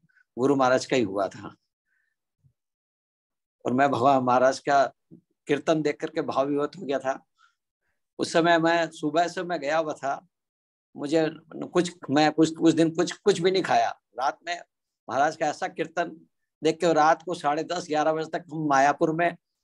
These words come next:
हम नाचते रहे, कूदते रहे। महाराज का ऐसा कीर्तन देख करके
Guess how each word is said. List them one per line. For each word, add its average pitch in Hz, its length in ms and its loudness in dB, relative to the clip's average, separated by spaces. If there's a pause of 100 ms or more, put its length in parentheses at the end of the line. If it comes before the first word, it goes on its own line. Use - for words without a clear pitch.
(280)
हम 147 100 0
नाचते 151 460 2
रहे, 151 200 2
कूदते 151 360 -4
रहे। 127 200 -2 (760)
महाराज 151 340 -2
का 170 100 -2
ऐसा 160 220 0
कीर्तन 160 380 -4
देख 160 200 0
करके 175 500 -4